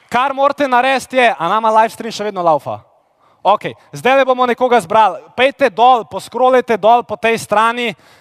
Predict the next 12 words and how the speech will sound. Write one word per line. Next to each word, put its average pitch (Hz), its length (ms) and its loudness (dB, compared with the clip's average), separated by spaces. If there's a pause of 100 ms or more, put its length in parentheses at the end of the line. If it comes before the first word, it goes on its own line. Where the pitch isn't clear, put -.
(160)
in 180 180 -10
najti 226 360 -2
bi 214 160 -12
mogli 220 240 0
live 202 400 0
stream, 208 400 -6
kjer 208 240 -2
boste 196 240 -6
videli, 202 400 0
ugante 185 480 -4
koga, 190 240 0
mene. 151 380 -4